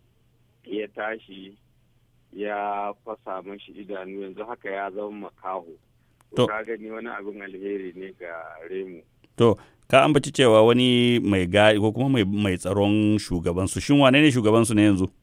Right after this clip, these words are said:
Speaker 1: A, kowa ya sani ai shugaban yan ta'adda na Boko Haram Abubakar Shekau ne.
Speaker 2: To, am-, raho-,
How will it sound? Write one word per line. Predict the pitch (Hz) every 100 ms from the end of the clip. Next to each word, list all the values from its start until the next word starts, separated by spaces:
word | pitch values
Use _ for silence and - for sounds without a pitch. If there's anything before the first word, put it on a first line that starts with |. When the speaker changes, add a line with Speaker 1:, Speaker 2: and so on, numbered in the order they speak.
| _ _ _ _ _
Speaker 1:
A, | - 127 135
kowa | 143 190 190
ya | 190 185 170
sani | 185 170
ai | 127 139
shugaban | 139 131 107 107 123 117
yan | 117
ta'adda | 135 110 101
na | 107
Boko | 104 110 110 104
Haram | 92 101 92
Abubakar | 85 87 92 - 95 85
Shekau | 82 78 85 85
ne. | 78 73 _
Speaker 2:
To, | - -
am-, | 110 -
raho-, | - 120 107